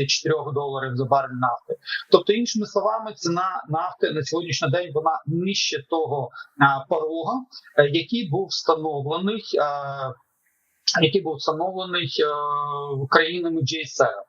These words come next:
А що це дає можливість? Якщо до, а, падіння, а, ціни на нафту, а, європейські танкери перевозили десь приблизно біля, м, е, двадцяти трьох, двадцяти трьох відсотків нафти,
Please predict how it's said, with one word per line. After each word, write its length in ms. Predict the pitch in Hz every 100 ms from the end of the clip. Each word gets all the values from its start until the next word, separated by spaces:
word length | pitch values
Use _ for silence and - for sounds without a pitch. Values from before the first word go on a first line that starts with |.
| _ _ _ _ - - -
А 220 | 147 143
що 180 | 139 262
це 160 | 247
дає 220 | 220 208
можливість? 680 | 208 202 160 180 117 110 -
Якщо 600 | 139 - - 233 254 214 135 110
до, 300 | 175 202 170 135 -
а, 280 | 143 139 135
падіння, 920 | - 147 175 190 175 147 139 123 123
а, 280 | 139 135 131
ціни 260 | - 160 175
на 160 | 165
нафту, 560 | 160 160 151 - 120 117 _ - -
а, 180 | 139 143
європейські 720 | 143 180 185 220 196 - 170
танкери 440 | 165 160 135 147
перевозили 760 | 135 151 147 151 175 143 143 143
десь 360 | 117 185 214 -
приблизно 640 | 190 160 175 175 156 156 120
біля, 460 | 147 175 156 143 - _ _ - 139
м, 260 | 139 139
е, 320 | 139 139 135 117
двадцяти 720 | 165 170 - - 180 165 143 147 143 143 160
трьох, 420 | 180 175 156 131
двадцяти 420 | 160 170 - 185
трьох 400 | 185 160 135 -
відсотків 640 | 143 - 185 160 - 147 139
нафти, 560 | 170 165 143 - 196